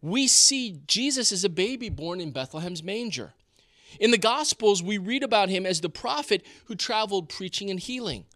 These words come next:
We see him as the priest who sacrificed himself on the cross. Those are all the Gospels' portrayal of Jesus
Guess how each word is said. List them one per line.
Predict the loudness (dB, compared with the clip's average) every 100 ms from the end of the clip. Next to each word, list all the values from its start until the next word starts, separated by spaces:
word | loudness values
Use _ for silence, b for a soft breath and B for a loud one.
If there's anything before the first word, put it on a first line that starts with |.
| _ _ B B B
We | 2 4
see | 6 6
him | 4
as | 2 0
the | -6
priest | -6 -4 0 -2
who | -2
sacrificed | -2 -2 -4 -8 -10 -8 -4 -4
himself | 0 -2 -2 -4
on | -8
the |
cross. | -4 -2 -2 -2 B B B B
Those | 4 4 4
are | 0 2
all | 2 4 2
the | 0
Gospels' | 2 2 2 -2 -2 -6
portrayal | -4 -8 -8 -6 -4 -4
of | -6
Jesus | -6 -4 0 0 -2